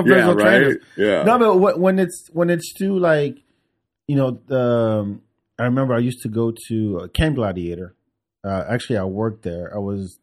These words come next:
Speaker 2: teaching, uh, like, a hip hop cardio class.
Speaker 1: Nice.
Speaker 2: Right? Which is fun 'cause I was like, "Look, I just teach y'all how to dance, and we
Speaker 1: Is it
Speaker 2: happen
Speaker 1: like,
Speaker 2: to sweat."
Speaker 1: is it like hip hop Zumba?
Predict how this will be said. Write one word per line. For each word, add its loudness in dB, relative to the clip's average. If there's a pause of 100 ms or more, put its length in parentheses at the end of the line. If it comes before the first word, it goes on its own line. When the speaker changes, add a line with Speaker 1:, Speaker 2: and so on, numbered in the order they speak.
(100)
Speaker 2:
teaching, -8
uh, -10
like, -18
a -10
hip -6
hop -10
cardio -12
class. -20
Speaker 1:
Nice. -10 (200)
Speaker 2:
Right? -8 (460)
Which 2
is 2
fun 2
'cause -2
I 4
was 0
like, 0
"Look, -2 (640)
I 2
just -2
teach -4
y'all 0
how 0
to 0
dance, -4
and -4
we 0
Speaker 1:
Is 2
it 6
Speaker 2:
happen 4
Speaker 1:
like, 2
Speaker 2:
to 0
sweat." 0
Speaker 1:
is 2
it 4
like 4
hip 0
hop 2
Zumba? 0